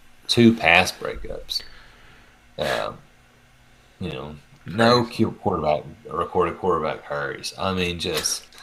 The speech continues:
Speaker 1: no pressure at all from these guys. I mean, just
Speaker 2: Yeah, I was looking at
Speaker 1: Mm.
Speaker 2: breakups. I got that mixed up with hurries.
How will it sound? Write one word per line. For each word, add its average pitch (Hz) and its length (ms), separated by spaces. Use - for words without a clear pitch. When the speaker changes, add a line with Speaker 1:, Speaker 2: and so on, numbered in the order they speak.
Speaker 1:
no 107 260
pressure 90 460
at - 100
all - 240
from - 220
these - 280
guys. - 380
I 80 60
mean, 85 160
just 87 320
Speaker 2:
Yeah, 107 240
I 127 100
was 131 160
looking 135 220
at 104 80
Speaker 1:
Mm. 110 60
Speaker 2:
breakups. 117 580
I 107 60
got 107 140
that - 140
mixed 110 260
up 107 160
with 104 120
hurries. 104 500